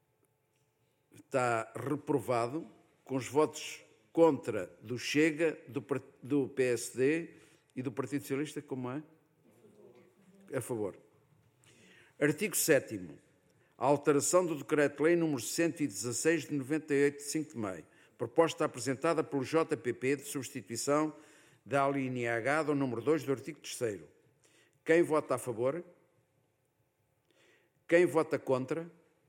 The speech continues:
Está rejeitado por unanimidade. A linha H do número dois do artigo terceiro do Decreto-Lei cento e dezasseis de noventa e oito, de cinco de maio, constante do artigo sétimo do projeto de lei. Quem vota a favor?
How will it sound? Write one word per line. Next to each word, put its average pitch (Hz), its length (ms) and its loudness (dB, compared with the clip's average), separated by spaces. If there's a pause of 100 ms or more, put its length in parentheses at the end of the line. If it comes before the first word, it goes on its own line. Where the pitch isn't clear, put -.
(680)
Está 127 200 0
rejeitado 143 600 0
por - 140 -10
unanimidade. 135 560 -2 (1160)
A 139 140 2
linha 160 540 4
H 117 300 0
do 143 120 0
número 151 280 0
dois 123 460 0
do 135 160 0
artigo 135 300 -4
terceiro 131 420 -4
do 139 100 -4
Decreto-Lei 143 520 -2
cento - 280 -6
e 131 60 -10
dezasseis 113 420 -6
de 110 60 -14
noventa 110 300 -8
e 104 40 -4
oito, 107 120 -6
de - 60 -14
cinco 135 260 -6
de 107 60 -10
maio, 117 280 -6
constante 139 500 -4
do 135 100 -2
artigo 120 300 -6
sétimo 131 460 -4
do 117 120 -12
projeto 139 440 -8
de 117 60 -8
lei. 87 240 -6 (720)
Quem 160 160 6
vota 160 320 0
a - 20 -6
favor? 110 480 -6